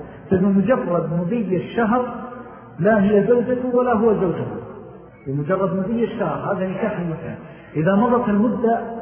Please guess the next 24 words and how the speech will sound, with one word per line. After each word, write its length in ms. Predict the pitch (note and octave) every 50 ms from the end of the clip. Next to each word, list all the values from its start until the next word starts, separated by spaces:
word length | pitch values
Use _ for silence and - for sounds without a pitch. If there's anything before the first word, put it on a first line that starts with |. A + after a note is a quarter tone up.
| - - F3
مباشرة 640 | F3 F#3 F3 A3 B3+ B3 A#3 - G#3+ G3 F#3 F3+ F#3
ينفسخ 580 | F3 F3 F#3+ G3 E3 A3+ A#3 A#3 - - -
النكاح 520 | F#3 F3 E3+ D#3+ - E3+ D3 - - - - - - - - - - F3+
ولا 220 | A#3+ C4+ C4+ -
يحتاج 280 | C4 - - A3+ G#3+ F#3
إلى 220 | - F#3+ F3+ F#3 E3 F3+
طلاق 300 | F#3 G3 A3+ G#3+ - F#3+
ولا 120 | G#3+ G#3+ G3+
غيره. 340 | F#3 F3+ F#3 D#3+ C3+ A#2 G#2 - - - - - - - - - - - - - - - -
وأما 380 | - C3 - A#3 B3 B3 B3+ B3+
بالنسبة 600 | G#3+ - A3 A3+ A#3 - - - F3+ E3+ - F3+
للنكاح 480 | F3 G3 G3+ G3 G#3 G3+ - - - -
الذي 380 | A3 G#3+ G3+ G3 F3+ E3+ F3 E3+
معنا 460 | F3 E3+ D#3 E3+ F3 F3+ G3+ G3 - - - - - - - - - -
فإن 300 | - A#3+ A#3 A3+ A3 G3+
هذا 320 | F#3+ E3+ F3+ G3 F#3 E3 E3+
النكاح 760 | E3 E3 E3+ - - - F3+ G3 G#3+ G#3 - - - - - - - - - - - B2
لا 240 | C#3 F3+ F#3+ F#3+ F3+
ينفسخ 640 | F3+ F3 E3 D#3+ - - E3 - - D#3+ - -
مباشرة 640 | D#3 D3 C#3+ C3+ C#3 C3 B2 A#2+ - - - - - - - -
حتى 320 | - A3 A#3 - - D4+
لو 100 | C#4+ C#4+
وقع 360 | C#4+ - B3+ - - - - F#3
الطلاق، 320 | E3+ - D3+ C#3+ C3+